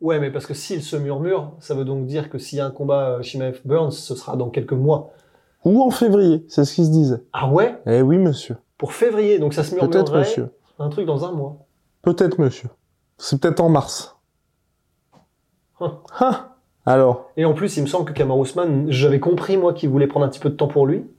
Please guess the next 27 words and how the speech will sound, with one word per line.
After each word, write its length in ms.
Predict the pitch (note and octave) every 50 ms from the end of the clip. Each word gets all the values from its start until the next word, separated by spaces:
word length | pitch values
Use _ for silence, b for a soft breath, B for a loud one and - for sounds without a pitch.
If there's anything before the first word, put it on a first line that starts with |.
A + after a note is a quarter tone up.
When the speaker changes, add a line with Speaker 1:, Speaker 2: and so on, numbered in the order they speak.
| _ _ D#3
Speaker 1:
mais 480 | C#3 B2+ C3 B2+ A#2+ A#2+ A#2+ A#2+ A#2
visiblement, 600 | A2+ A2+ A#2+ A#2+ A#2 A#2 B2 A#2+ B2+ B2+ B2+ C3 C3
euh, 20 |
Speaker 2:
Donc 260 | C3 C#3 C3+ C3 C3+
bon. 200 | B2+ B2+ C3 C3 - _ _
Speaker 1:
busy 180 | C#3+ A#2+ A2+ A2+
man. 220 | A#2 C#3 D#3 D#3+ - - _ _ _ b b b b b b b D3+
Et 40 | D3+
du 80 | D#3
coup, 240 | D3+ G#3+ G#3+ G3+ -
on 60 | F3 D#3
n'a 100 | D3+ C#3+
pas 160 | D3 F#3 E3
de 80 | D3+
date, 180 | D#3 G#3 G#3 G#3
tu 120 | - -
penses 180 | - E3 D#3+ -
que 80 | D3+ B2
ce 80 | C3
serait 160 | B2+ C3+ B2+ B2
quand, 140 | - D3 D3
toi, 140 | D3 C#3
euh, 800 | C3 C3 B2+ B2+ B2 B2 B2 B2 B2 B2 B2 A#2+ A#2+ A#2+ A#2+ B2
le 80 | B2 B2+
combat 220 | B2+ - C#3 C#3+
contre 180 | C#3 D3 C#3 C#3
Edwards ? 180 | C3 C3+ C#3